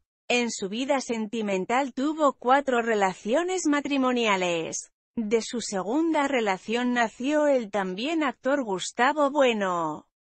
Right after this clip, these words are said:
Una de las frases más importantes de Rosa Bunder era, "No te dejes ganar por las cosas. Las cosas no piensan".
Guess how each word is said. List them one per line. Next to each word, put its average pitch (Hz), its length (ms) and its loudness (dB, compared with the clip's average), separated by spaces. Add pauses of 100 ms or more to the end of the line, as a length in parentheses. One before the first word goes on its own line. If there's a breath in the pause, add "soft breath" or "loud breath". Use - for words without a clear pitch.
(120)
Una 247 380 2
de 226 140 2
las 208 220 0
frases 262 580 0
más 277 280 -2
importantes 285 840 0
de 262 160 2
Rosa 226 480 -2
Bunder 247 500 2
era, 269 400 2
"No 220 300 0
te 262 240 2
dejes 277 480 0
ganar 208 480 4
por 311 180 -2
las 285 320 0
cosas. 160 800 -4 (300)
Las 185 400 0
cosas 254 480 -2
no 214 180 0
piensan". 170 960 -2